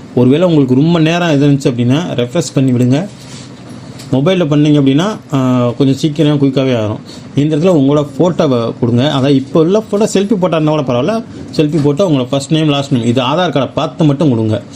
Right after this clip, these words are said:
அஹ், அடுத்து வந்து மொபைல் நம்பர், உங்க மொபைல் நம்பர் என்னமோ, இப்போ நான் உதாரணத்துக்கு சும்மா நான் கொடுத்த நம்பரை கொடுக்குறேன்.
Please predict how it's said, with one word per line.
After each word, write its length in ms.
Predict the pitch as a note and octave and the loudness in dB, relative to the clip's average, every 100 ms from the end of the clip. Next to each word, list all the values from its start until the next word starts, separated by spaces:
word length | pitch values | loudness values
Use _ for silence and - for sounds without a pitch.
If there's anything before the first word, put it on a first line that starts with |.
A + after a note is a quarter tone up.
| - - - - - | -18 -18 -20 -12 -4
அஹ், 180 | C#3+ C3+ | -2 0
அடுத்து 200 | D3 E3 | -2 0
வந்து 160 | F3 F3 C#3+ | 2 4 4
மொபைல் 220 | C3+ D3+ C3+ | 2 2 2
நம்பர், 220 | A#2 A2+ | 0 0
உங்க 220 | C3+ C#3 | 0 2
மொபைல் 320 | C3 C3 E3 D3+ | 2 2 2 2
நம்பர் 220 | B2+ A2+ | 2 0
என்னமோ, 260 | A#2+ D3 F#3 - - - | 2 0 -2 -10 -20 -10
இப்போ 180 | - B2 | -4 0
நான் 160 | C#3 B2+ | 0 0
உதாரணத்துக்கு 400 | C#3+ C#3+ G3+ - | 0 0 0 0
சும்மா 140 | E3 | 2
நான் 180 | D3+ C#3 | 2 2
கொடுத்த 240 | B2+ B2+ C#3 | 0 0 0
நம்பரை 280 | A#2 B2 | 0 -2
கொடுக்குறேன். 380 | A#2 G#2 A#2+ F#3 | -4 -2 -2 -2